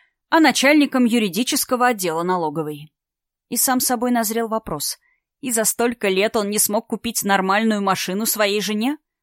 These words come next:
Насчет квартиры тоже все очень и очень странно. Почему его жена, пусть даже и бывшая, вместе с двумя его дочками вынуждена мыкаться по знакомым?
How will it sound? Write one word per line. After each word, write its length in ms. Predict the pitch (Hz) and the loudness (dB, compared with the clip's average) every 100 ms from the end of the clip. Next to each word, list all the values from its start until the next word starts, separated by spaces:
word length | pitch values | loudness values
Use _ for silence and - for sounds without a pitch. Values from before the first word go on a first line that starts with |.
| _ _ _ _ - | _ _ _ _ -2
Насчет 400 | 240 247 302 302 | 0 2 0 0
квартиры 540 | 262 262 - 294 269 | -2 -2 0 0 0
тоже 380 | 254 269 339 233 | 0 -4 -2 -4
все 300 | - 175 175 | -2 0 0
очень 400 | 208 - 226 208 | -2 -4 -6 -4
и 60 | 196 | -4
очень 300 | 151 - 165 | -4 -6 -6
странно. 640 | - 160 147 151 151 156 _ _ _ _ _ _ | -4 -4 -4 -4 -8 -12 _ _ _ _ _ _
Почему 400 | 247 - 262 320 | -2 2 4 6
его 200 | 254 226 | 4 2
жена, 460 | 190 180 208 285 - | 0 0 0 -2 -4
пусть 300 | - 240 - - | -4 -4 -4 0
даже 300 | 202 190 190 | 2 2 -2
и 20 | |
бывшая, 540 | 196 311 - 165 156 - _ _ _ | -2 -4 -4 -4 -4 -12 _ _ _
вместе 400 | 196 240 285 - | 0 2 2 0
с 60 | 196 | -2
двумя 360 | 208 226 254 277 | 0 2 4 2
его 160 | 208 | 2
дочками 480 | 190 285 - 214 202 | 0 -2 -2 -2 -2
вынуждена 540 | 196 277 240 208 233 | 2 2 2 2 2
мыкаться 420 | 233 294 262 - 247 | 2 2 0 -2 -4
по 120 | 240 | -2
знакомым? 640 | 233 269 - 160 143 151 | -2 -2 -2 -4 -4 -8